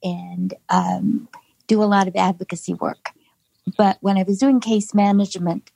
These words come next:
I had to use jaws because that's what they used for our database. And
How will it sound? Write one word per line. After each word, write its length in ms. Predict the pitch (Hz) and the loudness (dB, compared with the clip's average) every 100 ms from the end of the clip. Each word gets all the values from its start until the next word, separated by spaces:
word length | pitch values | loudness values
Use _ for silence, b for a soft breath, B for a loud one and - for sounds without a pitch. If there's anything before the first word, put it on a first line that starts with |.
| - | -2
I 80 | 190 | 0
had 240 | 185 180 | 0 0
to 80 | 196 | 0
use 300 | 180 180 - | 0 0 -2
jaws 500 | 226 233 185 180 - - _ - | 0 2 2 -4 -12 -20 _ -8
because 360 | - 180 - _ | -4 -4 -6 _
that's 380 | 190 185 - - | 0 0 -4 -4
what 180 | 180 - - | -2 -2 -2
they 240 | 180 180 190 b b b | -2 -4 -8 b b b
used 340 | 196 196 185 - | 2 2 0 -2
for 240 | 190 180 | 2 2
our 220 | - 170 | 0 -2
database. 720 | 175 190 196 175 175 180 - - _ _ B B B B B B _ _ _ _ _ _ | 2 2 2 0 -2 -4 -10 -16 _ _ B B B B B B _ _ _ _ _ _
And 340 | 247 262 254 | 2 4 4